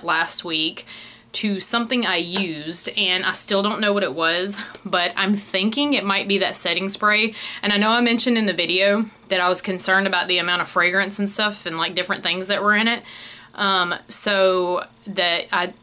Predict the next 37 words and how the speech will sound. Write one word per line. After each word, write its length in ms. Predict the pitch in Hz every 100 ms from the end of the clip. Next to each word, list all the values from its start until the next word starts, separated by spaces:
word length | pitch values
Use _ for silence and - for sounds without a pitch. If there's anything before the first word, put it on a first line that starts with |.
| -
I 60 | 208
mentioned 320 | 202 202 208
I 40 |
had 160 | 190 185
really 180 | 190 185
sensitive 400 | 196 196 185 165
skin. 380 | - 185 196 208
So 300 | - 190 190
I 220 | 196 240
had 480 | 226 240 226 208 180
literally 520 | 190 196 185 175 170
a 60 |
severe 400 | 170 185 175 180
allergic 340 | 175 180 175 170
reaction, 480 | 170 165 208 175 165
like, 180 | 165 -
all 360 | 170 175 185 185 - - - -
right 200 | 185 180
here 240 | 180 185
on 100 | 185
my 200 | 170 160
face, 560 | 156 185 175 175 175 -
and 260 | 208 185
I 60 | 185
had 500 | - 185 180 175 180 - - -
literal, 640 | 190 202 220 220 196 175 160
like, 240 | 170 165
huge 640 | - - 214 208 202 196 - - - - -
welts 460 | - 196 - -
on 120 | 190
my 160 | 170 160
face 460 | - 180 170 160 165
and 120 | 165
hives 480 | - 185 190 185 190
everywhere. 640 | 190 185 185 190 196 202 - - - - - - - - - -
So 180 | - 233
yeah, 260 | 196 165